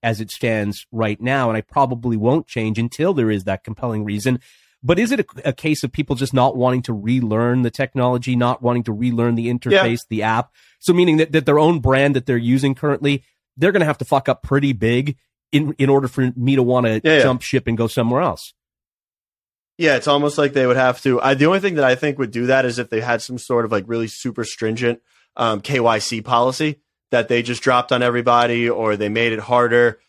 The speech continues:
Speaker 2: um, to get your, to get your money. Or
Speaker 1: What
Speaker 2: I don't
Speaker 1: is
Speaker 2: wanna
Speaker 1: that
Speaker 2: use
Speaker 1: for those who don't
Speaker 2: buzzwords,
Speaker 1: know?
Speaker 2: but
Speaker 1: What is that for those who
Speaker 2: What's
Speaker 1: don't know?
Speaker 2: what?
Speaker 1: A K Y C poli-, a K Y C policy.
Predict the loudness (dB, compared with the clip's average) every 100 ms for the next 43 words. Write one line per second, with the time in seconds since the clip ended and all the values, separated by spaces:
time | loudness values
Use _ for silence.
0 | _ _ 0 0 0 -4 -2 -2 -2 -2
1 | -2 -2 -6 -4 -4 -2 -2 0 2 2
2 | 0 -4 _ _ 2 4 6 4 0 0
3 | 4 4 4 2 2 2 2 2 2 2
4 | 2 0 0 -2 _ _ _ _ _ -8
5 | -2 2 2 2 0 -2 -2 0 2 4
6 | 2 0 -4 -4 -4 -8 -6 -6 -6 -8
7 | -2 0 0 -2 -6 -6 -6 -8 -14